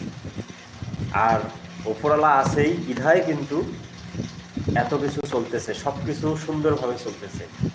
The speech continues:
আজকে আমি এখানে বসে লাইভ করতেছি, আপনি ইন্ডিয়া থেকে, আপনি জাপান থেকে, আপনি অস্ট্রেলিয়া থেকে দেখতেছেন। আবার এক্সাম্পল দেখেন যে, আপনি, আহ, রুমে চ-, আপনার বাড়ির চতুর্দিকে সিসি ক্যামেরা লাগাই দিছেন,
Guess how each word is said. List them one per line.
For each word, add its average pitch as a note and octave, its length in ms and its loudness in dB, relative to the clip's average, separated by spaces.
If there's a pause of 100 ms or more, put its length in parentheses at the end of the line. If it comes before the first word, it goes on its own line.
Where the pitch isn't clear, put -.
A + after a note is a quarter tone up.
(1000)
আজকে A2+ 280 0
আমি C3 260 4
এখানে D3 400 2
বসে C3 260 0
লাইভ A#2+ 200 4 (100)
করতেছি, C3+ 540 -4 (280)
আপনি B2+ 360 0
ইন্ডিয়া B2+ 340 2
থেকে, C3+ 480 0
আপনি A2+ 280 -4
জাপান A#2 460 2
থেকে, C3+ 260 0
আপনি B2+ 260 -2
অস্ট্রেলিয়া B2+ 460 0
থেকে B2+ 260 -4
দেখতেছেন। - 500 -4 (500)
আবার C3 400 6
এক্সাম্পল D3+ 600 4
দেখেন C#3 280 2 (600)
যে, C3+ 140 6
আপনি, C#3 640 4
আহ, A#2+ 240 4
রুমে C#3+ 260 4 (480)
চ-, B2+ 140 6
আপনার B2 320 6
বাড়ির C3+ 340 6
চতুর্দিকে D#3 500 0
সিসি D3+ 260 -4
ক্যামেরা C#3+ 420 4
লাগাই B2+ 380 6
দিছেন, A#2 280 -4